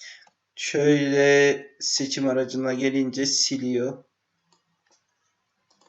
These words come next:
Cetvele gelince ölçümlerimi gösteriyor.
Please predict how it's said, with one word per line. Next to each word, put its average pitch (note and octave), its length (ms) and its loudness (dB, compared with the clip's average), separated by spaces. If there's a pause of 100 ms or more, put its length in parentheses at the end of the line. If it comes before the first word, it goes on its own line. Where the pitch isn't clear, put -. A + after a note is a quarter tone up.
(120)
Cetvele C#3 520 0
gelince C3+ 920 -2 (500)
ölçümlerimi C#3 1080 -2 (280)
gösteriyor. C3 680 -2